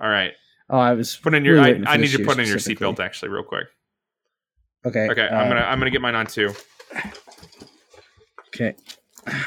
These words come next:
Speaker 2: Oh, man. I was cutting into my neck.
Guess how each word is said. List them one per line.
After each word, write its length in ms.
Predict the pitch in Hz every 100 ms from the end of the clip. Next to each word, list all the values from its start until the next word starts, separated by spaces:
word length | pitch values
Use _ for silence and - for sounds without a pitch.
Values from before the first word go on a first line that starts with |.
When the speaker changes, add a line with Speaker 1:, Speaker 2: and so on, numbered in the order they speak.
| - - - - - - - -
Speaker 2:
Oh, 200 | 131 104
man. 340 | 113 117 113 - - - - _ - _ _ - - _ - - - _
I 40 | -
was 100 | -
cutting 220 | - 202 233
into 120 | 220
my 100 | 143
neck. 640 | 117 135 165 107 - -